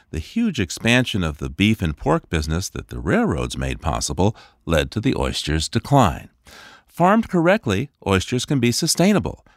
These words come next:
and their reefs protect coastal areas. So in recent years, the popularity of local foods has spawned new oyster farmers,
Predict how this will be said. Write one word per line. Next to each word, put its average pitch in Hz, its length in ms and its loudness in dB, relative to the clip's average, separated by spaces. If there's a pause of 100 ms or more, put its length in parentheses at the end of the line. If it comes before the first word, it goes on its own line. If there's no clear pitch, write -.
(140)
and 60 160 -10
their 73 160 -4
reefs 76 320 -4
protect - 440 -6
coastal 80 420 -2
areas. 107 500 0 (280)
So 214 240 2
in 156 100 2
recent 220 320 2
years, 131 280 2
the 117 100 -4
popularity 151 680 0
of 98 140 0
local 107 320 -2
foods 82 440 -4 (220)
has 151 160 -4
spawned 117 500 0
new 202 280 4
oyster 82 340 0
farmers, 60 540 -6